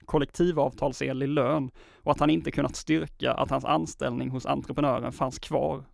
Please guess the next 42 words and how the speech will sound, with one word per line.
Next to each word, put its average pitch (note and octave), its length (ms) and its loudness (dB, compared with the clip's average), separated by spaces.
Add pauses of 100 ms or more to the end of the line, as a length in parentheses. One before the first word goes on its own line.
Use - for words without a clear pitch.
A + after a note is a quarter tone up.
också - 540 2
spelade D3 420 2
roll A#2+ 260 2
för - 140 -2
utfallet - 480 -2
av - 160 -2
processen. - 560 -6 (560)
Men D3 140 6
entreprenören D3 640 4
förnekar C#3+ 840 -2
att C#3 120 -2
det D3 100 2
brottsliga C#3 520 -2
sätt - 300 -2
som C#3+ 160 -2
han C3 200 2
bedrev C3+ 320 0
sin C3+ 180 -4
verksamhet B2 500 -4
på - 260 -4 (100)
påverkade B2+ 680 2
spelarens A#2+ 560 0
möjligheter - 760 -2
att - 100 -16
få C3+ 240 -2
ett - 100 -2
arbetstillstånd. - 720 -2 (640)
Enligt D#3 260 4
entreprenören E3 640 6
är D3 80 6
det D#3 60 6
heller D#3+ 240 6
inte - 120 -2
konstigt - 680 2
att - 140 2
Kalou D3 360 4
länge C#3 280 2
blev B2+ 180 0
kvar C3+ 420 0
i C#3+ 60 -2
lägre C3 340 0
serier. - 540 -6